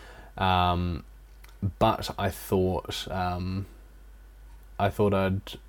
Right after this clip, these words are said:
do, I actually, I've just found one. It's actually in the post from the, um, from the photographer themselves.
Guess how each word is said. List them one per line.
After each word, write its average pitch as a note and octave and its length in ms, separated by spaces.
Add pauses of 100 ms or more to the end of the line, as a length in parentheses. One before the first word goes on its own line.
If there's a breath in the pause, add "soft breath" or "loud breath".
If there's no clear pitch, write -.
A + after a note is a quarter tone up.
(200)
do, C#3+ 120
I G3 240
actually, D#3 200
I've C#3+ 60
just - 140
found C#3 220
one. G2+ 140
It's A2+ 160
actually D#3 300
in C3+ 180
the A#2+ 60
post A#2 480
from A2+ 420
the, G2+ 420 (760 soft breath)
um, F2+ 600 (220)
from A#2+ 260
the G2 80
photographer F#2 540
themselves. E2 840